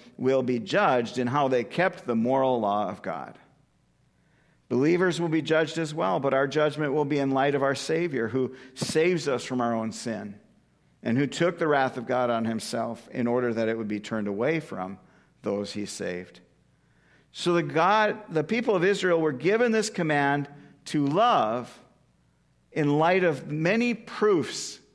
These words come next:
that God had given them of his power and grace. So they were to love him with all their heart and soul and might. Again, we want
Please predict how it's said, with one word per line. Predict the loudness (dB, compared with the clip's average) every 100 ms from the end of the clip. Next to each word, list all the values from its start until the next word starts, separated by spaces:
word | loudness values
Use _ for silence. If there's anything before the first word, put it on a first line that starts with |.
| _ _ _
that | -2 -2 0
God | 2 4 4
had | 2 -2
given | 0 0 2
them | 0 -2 -4 -10 -20 _ _ _ _ -8
of | -6 -4
his | -4
power | -4 -2 0 0 -2 -6 -12 -16
and | -8 -8
grace. | -6 -6 -6 -10 -16 -18 _ _ _ _ -20 _ -8
So | 0 4
they | 4
were | 4 0
to | 0
love | 0 4 4 2
him | 2 0 0
with | -4
all | -4 -2 -2 -2
their | -2
heart | 0 0 0 -2 -6
and | -4 -4
soul | -4 -4 -2 -2 -4
and | -4 -2 0
might. | -2 -4 -10 -20 _ _ _ _ _ -20 -10
Again, | -4 2 2 4
we | 2 2
want | 2 0 -2